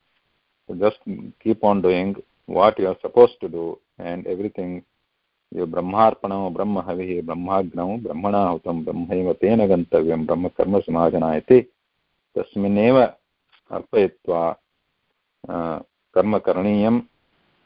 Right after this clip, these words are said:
तदा तत्, अ, तद्,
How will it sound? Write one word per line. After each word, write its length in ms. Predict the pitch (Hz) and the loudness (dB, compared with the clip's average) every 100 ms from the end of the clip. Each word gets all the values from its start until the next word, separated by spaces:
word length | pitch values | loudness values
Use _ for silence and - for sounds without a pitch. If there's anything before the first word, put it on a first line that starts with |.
| _ _ | _ _
तदा 340 | 98 113 143 160 - _ _ _ _ _ _ - | 2 6 4 2 -4 _ _ _ _ _ _ -6
तत्, 220 | 90 - - _ _ _ _ _ - | -6 -6 -14 _ _ _ _ _ -10
अ, 260 | 85 82 - - _ _ _ _ _ _ _ _ _ _ | -6 -6 -8 -16 _ _ _ _ _ _ _ _ _ _
तद्, 380 | 85 87 - | 0 0 -8